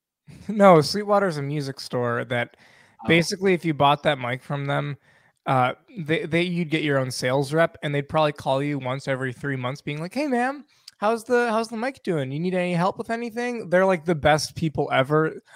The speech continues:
Speaker 1: I'm a Sweetwater nationalist. All right.
Speaker 2: Okay,
Speaker 1: Uh,
Speaker 2: well, I'll have to get a, I'll have to see about, 'cause I need, like, a, I, I'm using the U S B thing for it now, and so maybe I can get, when I get, like, a,
Speaker 1: Audio
Speaker 2: like, the
Speaker 1: interface?
Speaker 2: X-, X L R i-, audio interface thing, I'll have to get it from them and get a sweet sales rep.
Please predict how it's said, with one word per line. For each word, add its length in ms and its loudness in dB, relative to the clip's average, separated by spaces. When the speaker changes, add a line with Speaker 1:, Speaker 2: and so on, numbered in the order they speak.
Speaker 1:
I'm 140 -2
a 40 -4
Sweetwater 460 -2
nationalist. 640 -6
All 140 6
right. 220 4
Speaker 2:
Okay, 240 2
Speaker 1:
Uh, 60 2
Speaker 2:
well, 100 2
I'll 80 2
have 180 0
to 80 -16
get 100 0
a, 200 4
I'll 80 2
have 160 0
to 100 -6
see 200 0
about, 340 0
'cause 100 -8
I 60 -6
need, 160 -4
like, 160 -2
a, 160 -6
I, 260 0
I'm 140 -2
using 240 -4
the 80 -4
U 160 0
S 120 -4
B 200 -2
thing 240 -4
for 240 -4
it 80 -8
now, 260 -4
and 140 -8
so 240 -4
maybe 260 -4
I 60 -4
can 160 -6
get, 100 -6
when 120 -2
I 40 -2
get, 140 -6
like, 160 -4
a, 260 -6
Speaker 1:
Audio 240 4
Speaker 2:
like, 120 2
the 60 -4
Speaker 1:
interface? 440 -2
Speaker 2:
X-, 220 -6
X 200 -6
L 160 0
R 240 0
i-, 260 -6
audio 320 2
interface 440 -8
thing, 200 -6
I'll 140 -4
have 160 -10
to 60 -10
get 140 -6
it 60 -8
from 180 -6
them 220 -2
and 180 -8
get 120 -6
a 160 -10
sweet 320 -8
sales 320 -6
rep. 240 -10